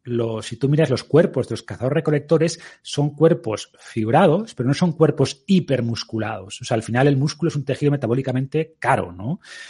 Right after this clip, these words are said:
Por tanto, ahora aspiramos en, en general a, a una musculatura un poco superior a la de los cazadores-recolectores. Yo tengo, de hecho, un artículo que habla algo así como, se titula, quien lo quiera buscar,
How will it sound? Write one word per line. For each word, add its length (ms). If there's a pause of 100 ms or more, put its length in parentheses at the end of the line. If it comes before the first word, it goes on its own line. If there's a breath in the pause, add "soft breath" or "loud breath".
(260 loud breath)
Por 180
tanto, 680
ahora 300
aspiramos 880
en, 200
en 120
general 460 (320 loud breath)
a, 720
a 200
una 140
musculatura 460
un 120
poco 200
superior 960 (300 soft breath)
a 100
la 160
de 60
los 100
cazadores-recolectores. 880
Yo 80
tengo, 140
de 80
hecho, 100
un 80
artículo 500
que 100
habla 180
algo 120
así 160
como, 760 (180)
se 160
titula, 420
quien 160
lo 60
quiera 160
buscar, 460